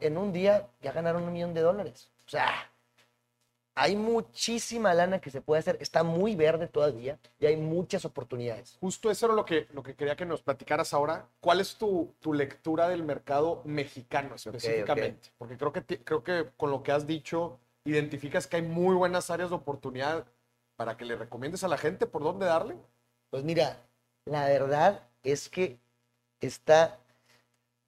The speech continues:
Speaker 1: digamos que le-, el interés ya está, el interés de las marcas ya está. O sea, todo mundo ha visto el boom del tema de los videojuegos. Mira, por algo estoy aquí.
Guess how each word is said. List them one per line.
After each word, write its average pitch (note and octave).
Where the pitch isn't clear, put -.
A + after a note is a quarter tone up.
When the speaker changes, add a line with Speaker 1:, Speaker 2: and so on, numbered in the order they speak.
Speaker 1:
digamos G3
que F#3
le-, E3+
el F3+
interés D#3+
ya F3
está, B2
el C3
interés D3
de F3
las D#3
marcas C3+
ya C#3
está. G#2+
O G#2+
sea, B2
todo D3+
mundo D#3+
ha C#3
visto D3
el D3
boom C#3+
del B2+
tema C3
de D#3+
los C#3
videojuegos. B2+
Mira, F#3
por C3+
algo E3+
estoy G3+
aquí. G3